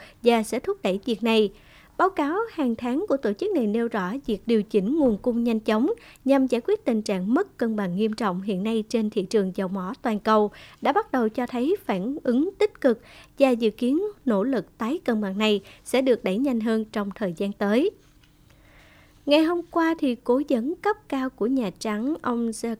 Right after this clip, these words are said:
Kushner cho biết ông không thể chắc chắn liệu bầu cử tổng thống Mỹ có diễn ra đúng kế hoạch hay không do ảnh hưởng của dịch bệnh viêm đường hô hấp cấp covid mười chín. Theo luật của Mỹ, thì bầu cử tổng thống sẽ diễn ra vào ngày ba tháng mười một tới và Nhà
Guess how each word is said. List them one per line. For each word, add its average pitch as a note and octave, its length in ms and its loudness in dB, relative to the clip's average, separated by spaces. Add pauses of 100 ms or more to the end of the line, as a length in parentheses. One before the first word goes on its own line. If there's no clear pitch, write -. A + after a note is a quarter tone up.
Kushner A3+ 580 -2
cho A3 120 -2
biết E4 280 0 (280)
ông D#4+ 160 2
không E4 240 0
thể A3+ 160 -2
chắc - 300 -6
chắn C#4+ 360 0
liệu G3 360 2
bầu G#3+ 160 2
cử G3+ 340 -2
tổng G3+ 180 -2
thống C#4+ 200 -2
Mỹ F#3+ 200 0
có C#4 300 -6
diễn G#3 240 0
ra A#3 220 -4
đúng G#3+ 360 2
kế F4 100 0
hoạch D#4 260 -4
hay A#3 180 -4
không B3 300 2 (340)
do D4 140 4
ảnh A#3 140 2
hưởng A3+ 300 0
của A#3 220 -2
dịch G3+ 180 0
bệnh G3+ 140 0 (180)
viêm A3+ 180 0
đường G3 220 2
hô G3+ 140 -4
hấp B3 240 -6
cấp F4+ 240 -4
covid B3+ 300 0
mười A3 120 2
chín. C4+ 360 2 (600)
Theo F4 160 2
luật D4+ 240 4 (100)
của G#3 180 4
Mỹ, B3 420 4
thì B3 140 0
bầu A3+ 160 -2
cử G#3 240 -2
tổng G#3+ 160 -2
thống C4 280 -2
sẽ A#3+ 260 0
diễn G#3 260 0
ra B3 220 -4
vào G#3 100 -4
ngày G3+ 160 -4
ba A#3+ 300 -4
tháng B3+ 320 -4
mười B3+ 120 2
một F#3 240 -4
tới C4 320 2 (300)
và A#3+ 160 2
Nhà A#3+ 240 -2